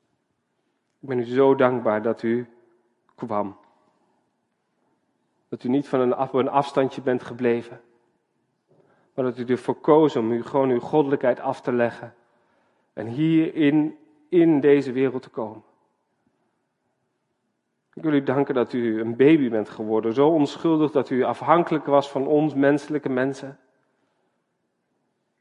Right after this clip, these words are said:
Dat u hier gekomen bent om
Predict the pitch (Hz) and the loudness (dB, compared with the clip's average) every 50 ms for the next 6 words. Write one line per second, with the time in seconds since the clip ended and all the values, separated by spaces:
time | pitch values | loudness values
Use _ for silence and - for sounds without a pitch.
0 | _ _ _ _ _ _ _ _ _ _ _ _ _ _ _ _ _ _ _ _ | _ _ _ _ _ _ _ _ _ _ _ _ _ _ _ _ _ _ _ _
1 | _ _ _ _ _ _ _ _ _ _ _ _ 127 - - 139 147 143 - - | _ _ _ _ _ _ _ _ _ _ _ _ -10 -4 0 0 0 0 -2 -2
2 | - - 151 156 156 151 139 123 120 120 120 113 117 110 107 107 104 104 | 2 6 6 6 8 6 4 4 2 0 0 -2 -2 -4 -4 -6 -6 -10